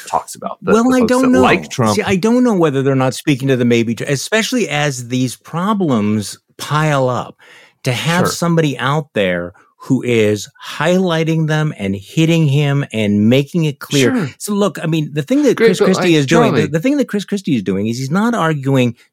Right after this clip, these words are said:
Speaker 2: just on electability. He's going after the fundamental unfitness of the guy.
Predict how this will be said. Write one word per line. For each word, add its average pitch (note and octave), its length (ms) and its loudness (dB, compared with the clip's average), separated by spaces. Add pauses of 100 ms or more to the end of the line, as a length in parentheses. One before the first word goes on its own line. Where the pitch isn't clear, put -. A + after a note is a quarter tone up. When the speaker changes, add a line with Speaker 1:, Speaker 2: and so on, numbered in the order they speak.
Speaker 2:
just C3 340 -2
on A2+ 420 -2
electability. G#2+ 760 0
He's D3+ 160 -4
going G3+ 380 2
after C#3 260 -4
the G#2+ 140 -4
fundamental C3+ 640 -2
unfitness A#2+ 640 -4
of F#2+ 160 -6
the G2 80 -8
guy. F#2+ 320 -6